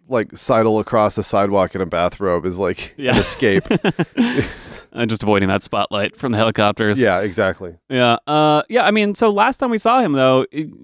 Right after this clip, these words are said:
Speaker 2: he was, I, I mean, I kinda forgot about that, but really the last time we saw him, he was just completely out of it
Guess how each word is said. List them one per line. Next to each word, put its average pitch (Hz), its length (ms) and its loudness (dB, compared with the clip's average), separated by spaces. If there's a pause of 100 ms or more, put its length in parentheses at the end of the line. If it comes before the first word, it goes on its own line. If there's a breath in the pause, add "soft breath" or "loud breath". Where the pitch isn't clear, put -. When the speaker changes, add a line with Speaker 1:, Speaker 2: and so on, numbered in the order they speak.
(200)
Speaker 2:
he 185 160 0
was, 165 760 0
I, 143 160 -2
I 151 120 2
mean, 156 120 4
I 147 100 2
kinda 160 160 2
forgot 165 220 2
about 101 180 0
that, 202 140 0
but 120 120 0
really 165 220 2
the 143 100 4
last 135 220 2
time 139 100 0
we 120 60 0
saw 143 240 2
him, 117 140 -2
he 113 100 2
was 110 140 2
just 110 160 0
completely 120 640 -2
out 95 160 2
of 95 100 -2
it 95 220 -2